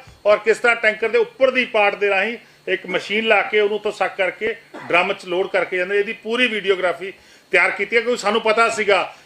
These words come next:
ਕਿ ਅਕਾਲੀ ਦਲ ਹਮੇਸ਼ਾ ਹੀ ਜਿਹੜੇ ਨਸ਼ਾ ਤਸਕਰ ਨੇਗੇ, ਅ, ਕਾਂਗਰਸ ਜਿਹੜੀ ਹਮੇਸ਼ਾ ਜਿਹੜੇ ਨਸ਼ਾ ਤਸਕਰ ਨੇ ਉਹਨਾਂ ਨੂੰ ਬਣਾਉਣ ਲਈ ਡਿਫੈਂਸ ਕਰਦੀ ਹੈ। ਤਾਂ ਇਸ ਲਈ ਅਸੀਂ ਵੀਡੀਓਗ੍ਰਾਫੀ ਵੀ, ਅ, ਤਿਆਰ ਕੀਤੀ ਆ। ਸੋ ਜਿੰਨੇ ਵੀ ਉਸ ਮੁਕੱਦਮੇ 'ਚ ਨੋਮੀਨੇਟ ਹੋਏ ਨੇ ਲੋਕ, ਸਾਰੇ ਦੇ ਸਾਰੇ ਜਿਹੜੇ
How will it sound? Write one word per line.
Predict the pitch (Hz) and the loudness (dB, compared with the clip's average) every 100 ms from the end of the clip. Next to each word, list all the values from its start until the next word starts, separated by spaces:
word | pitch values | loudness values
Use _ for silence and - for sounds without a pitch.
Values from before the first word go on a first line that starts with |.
| - | 0
ਕਿ | 208 | 2
ਅਕਾਲੀ | 208 196 214 | 4 2 2
ਦਲ | 226 202 | 2 4
ਹਮੇਸ਼ਾ | 214 208 240 | 4 4 4
ਹੀ | 240 160 - _ _ - | 2 -2 -10 _ _ -6
ਜਿਹੜੇ | 180 202 | 0 2
ਨਸ਼ਾ | 185 208 | 2 2
ਤਸਕਰ | 214 208 - 214 | 4 2 4 2
ਨੇਗੇ, | 214 208 214 196 - _ _ - | 4 4 4 2 -4 _ _ 0
ਅ, | 185 180 | 2 4
ਕਾਂਗਰਸ | 185 190 208 214 | 2 2 2 2
ਜਿਹੜੀ | 196 202 185 | 2 2 2
ਹਮੇਸ਼ਾ | 196 185 214 | 0 2 2
ਜਿਹੜੇ | 202 202 | 2 0
ਨਸ਼ਾ | 175 185 | 0 -2
ਤਸਕਰ | 196 185 202 | -2 -2 -2
ਨੇ | 185 185 - - _ 202 | -2 -4 -6 -16 _ -4
ਉਹਨਾਂ | 208 226 | 0 0
ਨੂੰ | 196 | 2
ਬਣਾਉਣ | 180 185 | 2 2
ਲਈ | 190 | 2
ਡਿਫੈਂਸ | 175 160 180 - | 0 0 0 0
ਕਰਦੀ | 180 175 | 0 2
ਹੈ। | 214 | 0
ਤਾਂ | 214 | 2
ਇਸ | 196 196 | 0 0
ਲਈ | 196 | -2
ਅਸੀਂ | 170 185 147 - - - | -2 -6 -10 -18 -18 -4
ਵੀਡੀਓਗ੍ਰਾਫੀ | 151 190 190 190 165 | 0 2 4 2 0
ਵੀ, | 190 196 | -4 -6
ਅ, | - 180 160 | -2 0 0
ਤਿਆਰ | 180 170 | 2 0
ਕੀਤੀ | 165 175 190 | -2 -6 -2
ਆ। | 220 233 - - | -2 -2 -10 -4
ਸੋ | 233 | -2
ਜਿੰਨੇ | 160 151 190 240 277 | 0 0 2 2 4
ਵੀ | 262 | 4
ਉਸ | 254 - - - _ _ _ - | 4 2 -10 -18 _ _ _ -8
ਮੁਕੱਦਮੇ | 156 185 214 202 233 | -4 0 2 2 2
'ਚ | 220 | 2
ਨੋਮੀਨੇਟ | 208 208 214 196 | 0 2 0 2
ਹੋਏ | 185 185 | 0 0
ਨੇ | 180 | 0
ਲੋਕ, | 160 - - - - - | -2 -4 -16 -20 -20 -18
ਸਾਰੇ | - 196 220 277 | -4 0 4 4
ਦੇ | 277 | 4
ਸਾਰੇ | 214 226 220 | 4 4 4
ਜਿਹੜੇ | 196 185 | 2 2